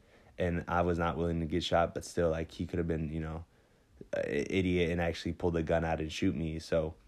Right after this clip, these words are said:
so I'm, so I gave the description of what happened to the detective, and so, um, the whole process took maybe, like, an hour to do, uh, and he said by any, by means either today or tomorrow,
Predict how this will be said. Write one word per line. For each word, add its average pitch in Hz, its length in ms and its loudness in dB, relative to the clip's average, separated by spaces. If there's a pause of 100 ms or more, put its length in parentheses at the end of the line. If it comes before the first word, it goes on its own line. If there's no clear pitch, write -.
(840)
so 98 480 8
I'm, 101 360 6 (300)
so 101 240 6
I 98 180 6
gave 113 200 4
the 117 60 -2
description 104 500 0
of 82 80 2
what 85 140 6
happened 82 380 0
to 90 80 -2
the 85 80 2
detective, 78 680 -4 (520)
and 90 260 0
so, 85 380 6
um, 85 380 2 (680)
the 101 100 8
whole 113 140 12
process 107 440 10
took 95 140 4
maybe, 92 220 4
like, 87 260 6
an 85 100 2
hour 85 380 6
to 82 80 4
do, 82 380 2 (180)
uh, 82 320 4 (160)
and 90 160 0
he 92 100 0
said 87 480 0
by 87 560 6
any, 87 500 0 (160)
by 87 120 6
means 90 380 2 (260)
either 92 280 4
today 90 540 2
or 85 120 4
tomorrow, 80 760 0